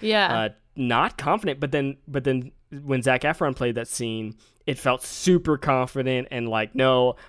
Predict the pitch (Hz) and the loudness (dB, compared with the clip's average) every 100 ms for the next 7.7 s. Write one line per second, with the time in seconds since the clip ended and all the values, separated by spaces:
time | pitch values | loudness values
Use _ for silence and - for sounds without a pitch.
0 | - 127 - 139 135 135 127 127 120 - | -4 -4 2 4 6 6 4 4 0 0
1 | 123 120 117 - - - - 139 139 131 | 0 0 -2 -10 -20 -12 -6 4 6 6
2 | - 143 131 147 127 131 127 135 123 123 | 4 0 0 0 0 0 2 4 4 0
3 | 131 120 120 117 113 120 107 - - - | -2 0 0 0 -2 -2 -2 -8 -20 -20
4 | - 131 123 117 117 196 220 226 175 143 | -8 -2 0 -2 0 0 2 4 4 4
5 | 139 143 156 165 135 123 120 143 135 127 | 2 0 -2 -4 -4 -2 -2 -4 -4 -4
6 | - 165 151 - 123 123 - 131 120 123 | -2 0 0 0 0 0 -2 -2 -2 0
7 | 123 123 123 117 117 - 135 | -2 -4 -4 -4 -4 -6 -8